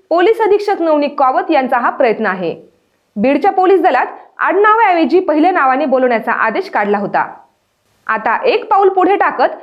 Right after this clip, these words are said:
प्रत्येक अधिकारी कर्मचाऱ्यांच्या टेबलवर पहिल्या नावाची नेमप्लेट असणार आहे. याची अंमलबजावणी एक मार्च पासून केली जाणार आहे.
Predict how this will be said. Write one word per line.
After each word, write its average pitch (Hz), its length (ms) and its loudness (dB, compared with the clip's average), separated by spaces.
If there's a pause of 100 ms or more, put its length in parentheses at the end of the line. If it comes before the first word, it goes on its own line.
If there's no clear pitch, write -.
(280)
प्रत्येक 392 340 -2
अधिकारी 415 400 2
कर्मचाऱ्यांच्या 311 680 0
टेबलवर 240 440 2 (480)
पहिल्या 381 260 0
नावाची 359 460 2
नेमप्लेट 302 400 0
असणार 233 260 -2
आहे. 175 340 -4 (520)
याची 254 320 0
अंमलबजावणी 349 680 2 (120)
एक 349 220 0
मार्च 311 240 -2
पासून 277 260 -2
केली 370 260 2
जाणार 226 260 0
आहे. 165 320 -6